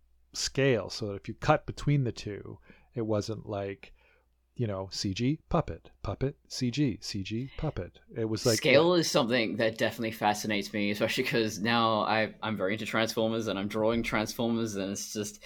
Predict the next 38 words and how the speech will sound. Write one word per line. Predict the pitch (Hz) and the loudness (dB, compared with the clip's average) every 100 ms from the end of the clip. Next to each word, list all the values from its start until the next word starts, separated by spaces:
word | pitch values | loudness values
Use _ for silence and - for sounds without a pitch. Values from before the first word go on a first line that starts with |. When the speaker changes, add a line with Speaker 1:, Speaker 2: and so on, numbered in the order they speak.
| - | -10
Speaker 2:
how | - 101 | -4 -2
big | 104 135 139 | 4 6 6
is | 139 | 2
a | |
truck? | 147 202 196 - | 0 2 2 0
I | 92 | -2
guess | 92 95 - | -2 -2 -2
it's | - | 2
that | 147 160 - | 6 8 6
big, | - 113 107 120 | 4 4 4 0
and | 113 | 2
now | 117 | 4
I | |
have | 113 120 | 4 2
to | 131 | 2
remember | 117 139 120 120 | 2 2 4 4
<laughs> | 110 | 4
that, | 120 113 | 4 4
and | 117 110 113 110 | 2 0 0 -4
in | 110 113 | -2 0
every | 113 113 110 - | 0 -2 -6 -4
single | 117 110 110 | -4 -2 -2
angle. | 113 104 | -2 -4
But, | 104 - - - - - | -4 -4 -8 -14 -8 0
Speaker 1:
Yeah. | 110 107 | 4 6
Speaker 2:
um, | 104 104 - - - _ _ | 4 0 -10 -20 -20 _ _
yeah, | 147 139 95 107 - | 6 6 6 0 4
I, | 131 | 6
it's | 127 - | 6 2
amazing | 147 127 127 135 135 123 | 0 2 4 4 2 2
that | 113 104 | 2 2
G | 104 117 | 2 0
one | 104 104 104 | 0 0 -2
Transformers, | - 104 - - 107 101 92 - - - _ _ _ | -2 -2 -4 -4 -4 -4 -4 -8 -12 -20 _ _ _
it | - 139 123 113 110 | 0 0 0 -8 -2
looked | 123 - | -2 2
like | 117 - 117 | 0 2 2
anything | 117 123 123 117 92 | 2 2 2 0 -2